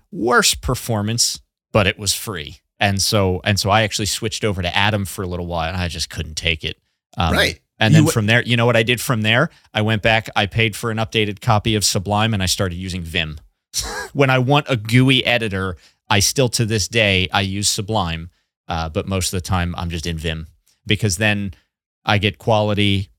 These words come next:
Speaker 1: I get cost, I get
Speaker 2: Mm-hmm.
Speaker 1: everything. It's every, Vim is at, like, Vim is on the friggin' moon at this point. Like, it's,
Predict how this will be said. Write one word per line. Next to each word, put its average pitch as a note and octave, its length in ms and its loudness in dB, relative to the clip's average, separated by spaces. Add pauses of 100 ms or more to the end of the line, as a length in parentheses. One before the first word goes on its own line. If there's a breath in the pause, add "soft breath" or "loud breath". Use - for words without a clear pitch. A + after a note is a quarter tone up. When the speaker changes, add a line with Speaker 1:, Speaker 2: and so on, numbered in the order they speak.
(380)
Speaker 1:
I G2 80 2
get F#2 260 -4
cost, - 680 -2
I A2 80 2
get F#2 220 2
Speaker 2:
Mm-hmm. C3 80 -4
Speaker 1:
everything. F2+ 500 -4
It's F2+ 140 -6
every, G2+ 400 -2
Vim B2 300 0
is G#2+ 120 0
at, A2+ 160 0
like, A2 160 -6
Vim A2+ 240 -2
is G2 80 -4
on G#2 100 -2
the F#2+ 60 -4
friggin' F#2+ 300 -6
moon F#2+ 460 -6
at - 120 -4
this E2 160 -4
point. D#2+ 360 -6
Like, E2+ 160 -2
it's, F2+ 180 -2